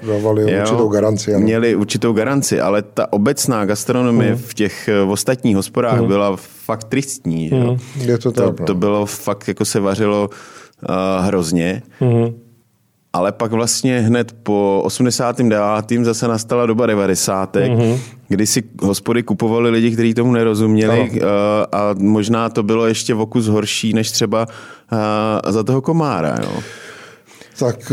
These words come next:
Speaker 2: Je
Speaker 1: e,
Speaker 2: to taková doba prostě, kdy, e,
Speaker 1: e, tam
Speaker 2: ani jedna z těch věcí nebyla jako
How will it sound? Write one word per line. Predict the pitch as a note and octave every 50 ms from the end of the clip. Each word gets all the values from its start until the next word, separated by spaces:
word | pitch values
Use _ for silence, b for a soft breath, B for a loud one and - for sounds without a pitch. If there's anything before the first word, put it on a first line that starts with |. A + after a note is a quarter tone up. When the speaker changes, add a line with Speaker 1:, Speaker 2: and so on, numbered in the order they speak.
| B2+ A#2+ A#2+
Speaker 2:
Je | B2 G#2+ A2
Speaker 1:
e, | A2
Speaker 2:
to | G#2+
taková | B2+ A2 B2 - C3+ C3 C3 B2+
doba | B2+ B2 A2+ B2+ C3
prostě, | B2+ C3 C3 B2 - - C#3+ C3+
kdy, | A#2+ A#2+ B2 B2+ C3 C3 A2+ - - - - - -
e, | G2+ A2 A2+ A2 A2 A2 G#2+ G#2+ A2 A2 G#2 G2+ - A2 A2 - - - - _ _ - - B2+ A#2 A2 A2 A2
Speaker 1:
e, |
tam | G2 A#2 A2 A2+ G#2+
Speaker 2:
ani | G#2+ A2+ B2 C3 C3
jedna | B2+ A#2+ B2+ C3
z | C3 - -
těch | - C3+ C3 - -
věcí | A#2+ A#2 A2+ - - - C3+ C3
nebyla | C3 B2+ B2+ C3 C3 C3+
jako | C3+ C3 - C#3+ C#3 C3+ C3+ C3+ B2+ A#2